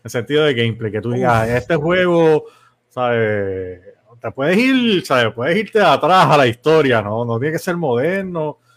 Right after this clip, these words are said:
Speaker 1: Que tú entiendas que, que hubo un, un punto ahí de inflexión donde marcó y cambió el, la industria.
Speaker 2: Mano, yo siem-, es que siempre he tenido algo con este juego y yo siem-,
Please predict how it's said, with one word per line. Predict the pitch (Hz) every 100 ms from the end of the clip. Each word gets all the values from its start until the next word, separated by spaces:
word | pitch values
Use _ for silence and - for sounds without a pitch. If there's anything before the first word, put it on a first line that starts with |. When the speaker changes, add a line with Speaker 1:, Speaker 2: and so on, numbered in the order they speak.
| _ -
Speaker 1:
Que | 127
tú | 135
entiendas | 131 165 196 190
que, | - 143 131
que | 127
hubo | 120 131 156 147 143
un, | 139 135 151 160 156 143 135 135 143 143 135 135 _
un | 143
punto | _ 143 143 127 127 123
ahí | 120 127
de | 123
inflexión | 117 117 - - 131 120
donde | 110 107
marcó | 101 92 - 107 104 95 90 _
y | 117
cambió | 104 101 95 104 104
el, | 98 110 117
la | 107
industria. | 92 _ _ - - _ _ _ _ _ _ _ _ -
Speaker 2:
Mano, | 165 190 185
yo | 160
siem-, | - 185 196 _
es | - -
que | 208
siempre | - 208 196
he | 185
tenido | 180 180 175
algo | 175 170
con | 160 156
este | - 156
juego | 156 131 117 104
y | 123
yo | 135
siem-, | 131 170 170